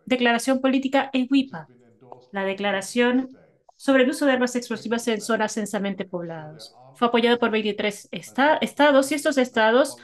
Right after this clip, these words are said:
ah, declararon que asegurarían de que sus fuerzas armadas adoptaran y aplicaran políticas y prácticas que evitaran daños a la población civil, en particular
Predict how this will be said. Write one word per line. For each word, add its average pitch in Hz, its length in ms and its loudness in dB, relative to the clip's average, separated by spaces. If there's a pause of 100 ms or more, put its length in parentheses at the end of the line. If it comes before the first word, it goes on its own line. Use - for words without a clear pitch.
ah, - 140 -8
declararon 240 420 0 (400)
que 254 60 0
asegurarían 262 540 2
de 254 100 2
que 233 80 -2
sus 220 200 -4
fuerzas 262 300 0
armadas 254 440 2
adoptaran 240 380 2
y 294 80 6
aplicaran 226 680 0
políticas 196 640 -2
y 208 40 -8
prácticas 240 580 -2
que 233 100 0
evitaran 220 520 0
daños 214 340 -2
a 220 40 -2
la 202 120 2
población 190 460 -2
civil, 175 440 -8 (400)
en 196 80 -8
particular 220 720 0